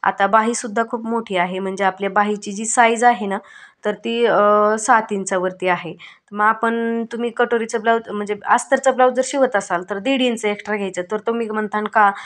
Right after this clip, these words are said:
तर पुढं आपण, अ, बाहीच्या समोरच्या साईडने एक इंच आतमध्ये फोल्ड करत असतो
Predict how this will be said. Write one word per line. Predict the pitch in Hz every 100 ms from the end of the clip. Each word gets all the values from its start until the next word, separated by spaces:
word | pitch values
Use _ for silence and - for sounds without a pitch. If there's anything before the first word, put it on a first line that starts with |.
| - - -
तर | 202
पुढं | - 247 254
आपण, | 240 240 240 240
अ, | 226 220
बाहीच्या | 220 220 220 226
समोरच्या | - 233 226 214
साईडने | 233 226 - 196 180 _ -
एक | 240 240
इंच | 220 185
आतमध्ये | 202 196 208 196
फोल्ड | 214 233
करत | 196 180 170
असतो | 180 -